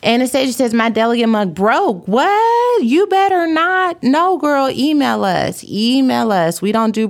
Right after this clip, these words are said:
broken mugs around here. Wait, did you throw it at somebody who wasn't minding their business? I have, I have questions.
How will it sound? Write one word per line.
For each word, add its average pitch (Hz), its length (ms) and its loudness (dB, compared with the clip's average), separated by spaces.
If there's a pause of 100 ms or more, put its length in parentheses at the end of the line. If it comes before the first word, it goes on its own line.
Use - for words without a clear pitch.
broken 202 240 -2
mugs 202 380 -2
around 185 540 -2
here. 156 340 -4 (320)
Wait, 196 240 0
did 208 180 0
you 226 80 0
throw 233 280 0
it 247 60 0
at 254 120 -2
somebody 254 400 0
who 240 100 0
wasn't 220 320 0
minding 208 320 0
their 202 100 -2
business? 233 720 -2
I 202 140 0
have, 196 400 -4 (140)
I 185 80 -2
have 160 240 -4
questions. 160 920 -8